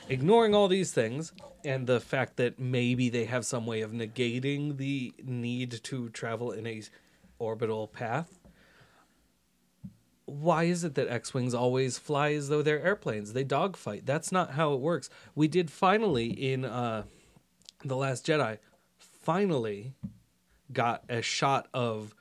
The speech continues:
you know, Newtonian physics when Poe cuts the engines and just rotates around and does that drift style maneuver, which is one hundred percent viable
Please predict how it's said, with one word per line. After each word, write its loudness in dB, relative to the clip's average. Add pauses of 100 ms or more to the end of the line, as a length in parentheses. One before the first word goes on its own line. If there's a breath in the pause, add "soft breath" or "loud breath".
(580)
you 0
know, -4 (100)
Newtonian 4
physics 4
when 2 (760)
Poe 2
cuts -4
the 2
engines 0
and 0
just -2
rotates 2
around 2 (360)
and 2
does 4
that -2
drift 2
style 0
maneuver, -2
which -6
is -8
one -8
hundred -6
percent -6
viable 2